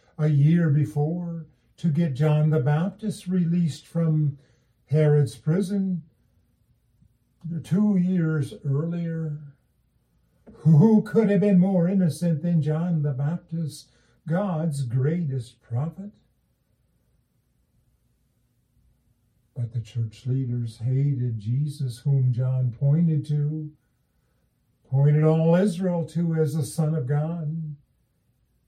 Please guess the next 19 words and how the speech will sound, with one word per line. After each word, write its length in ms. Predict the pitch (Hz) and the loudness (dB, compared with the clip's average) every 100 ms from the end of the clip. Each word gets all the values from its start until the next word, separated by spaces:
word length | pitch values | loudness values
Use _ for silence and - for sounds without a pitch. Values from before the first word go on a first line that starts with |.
| _ _ _ _ _ _ _ 170 | _ _ _ _ _ _ _ -4
They 380 | 143 165 196 | 2 4 6
knew 200 | 208 214 | 6 6
he 120 | 208 214 | 8 6
would 160 | 208 | 6
not 300 | 196 190 185 | 4 2 -2
stop 540 | - - 175 175 156 - | -8 -8 -4 -4 -6 -10
saying 600 | - 175 196 165 160 151 | -6 -4 -2 0 2 2
Jesus 640 | 135 170 185 156 151 - | 2 0 0 -2 -4 -4
was 400 | 151 170 170 127 | -4 -2 -2 -4
the 120 | 156 | -6
Son 320 | 117 - 160 151 | -6 -4 -4 -4
of 100 | 113 | -4
God, 480 | 131 156 175 165 - _ _ _ _ _ | -4 -6 -8 -10 -12 _ _ _ _ _
and 180 | 147 175 | 2 4
they 80 | 180 | 4
would 260 | 180 180 | 2 4
rather 500 | 185 175 185 208 214 | 4 4 4 4 4
let 300 | 202 202 - | 4 0 -2
John 640 | 147 180 185 151 147 139 | -4 -2 -2 0 2 0